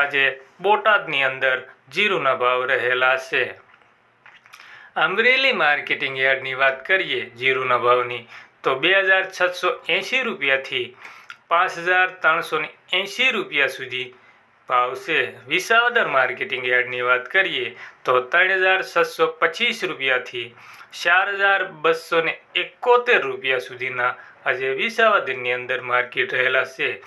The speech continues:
પોરબંદર માર્કેટિંગ યાર્ડની વાત કરીએ તો ચાર હજાર ચારસો રૂપિયાથી પાંચ હજાર રૂપિયા સુધીના આજે માર્કેટ રહેલા છે. વાંકાનેર માર્કેટિંગ યાર્ડની વાત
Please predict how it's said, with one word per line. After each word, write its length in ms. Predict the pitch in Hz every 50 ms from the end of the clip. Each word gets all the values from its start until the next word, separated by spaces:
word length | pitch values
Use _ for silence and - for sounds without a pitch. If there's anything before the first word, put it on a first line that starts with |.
| - - - - - - _
પોરબંદર 680 | 180 185 196 208 226 233 226 254 247 247 240 220 185 151 139
માર્કેટિંગ 560 | 131 131 127 123 123 - 135 - 135 123 123 123
યાર્ડની 320 | 123 127 123 127 131 127 127
વાત 200 | 131 131 131 - -
કરીએ 320 | 180 185 175 151 131 120 113 - - - - - -
તો 100 | - 123 - -
ચાર 240 | 160 160 165 165 160 160
હજાર 160 | 165 165 165 165 - -
ચારસો 560 | - - 175 180 214 - - - - 254 247 226 160
રૂપિયાથી 600 | 139 131 127 127 123 120 120 - - 127 120 113 - - - - - - - - - -
પાંચ 340 | 175 180 190 208 208 - - 226 226 233
હજાર 180 | 233 220 185 139
રૂપિયા 420 | 135 131 131 135 131 131 127 127 -
સુધીના 460 | 139 123 123 127 127 127 123 123 123 - - - _ - - - 131
આજે 200 | 123 120 127 123 123 123 123
માર્કેટ 480 | 120 123 120 123 - - 139 139 - - - - - - - - - - _ _ - - _ _ _ - - - - - - - 196 170
રહેલા 460 | 160 135 127 135 135 131 135 139 135 - -
છે. 140 | 175 170 139 113 104 - - - - - - - - _ 139 135
વાંકાનેર 680 | 139 147 165 - - - 254 269 269 269 247 202 160 123 120
માર્કેટિંગ 560 | 123 123 127 127 123 - 139 - 131 123 127
યાર્ડની 400 | 131 127 127 123 120 131 131 123
વાત 180 | 131 127 123